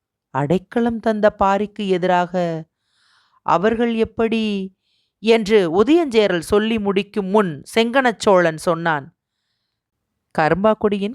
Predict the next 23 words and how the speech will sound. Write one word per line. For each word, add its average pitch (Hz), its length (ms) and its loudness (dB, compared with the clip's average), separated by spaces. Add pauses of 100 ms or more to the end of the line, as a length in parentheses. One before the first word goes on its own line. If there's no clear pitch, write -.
குலத்தலைவர்கள்தாம் 202 920 -2
அங்கு 214 220 -2
இருக்கின்றனர். 202 640 -4 (560)
அந்த 165 320 0
குடிகள் 185 420 2
அனைவரும் 175 440 0
எம்முடைய 185 600 0
நாட்டில்தான் 175 680 0
இருக்கின்றனர். 175 680 -4 (580)
நமக்காக 143 520 0
இல்லாவிடினும் 190 680 2 (400)
அவர்கள் 196 680 0
குலம் 165 420 -2
காக்கவாது 214 720 0 (540)
நாம் 175 280 -2
சொல்வதை 151 500 -2
செய்வார்கள். 123 580 -6 (400)
அதைத் 110 340 -8
தவிர 220 280 2
அவர்களுக்கு 294 440 0
வேறு 262 220 2
வழி 180 280 2
ஏதுமில்லை." 247 560 -2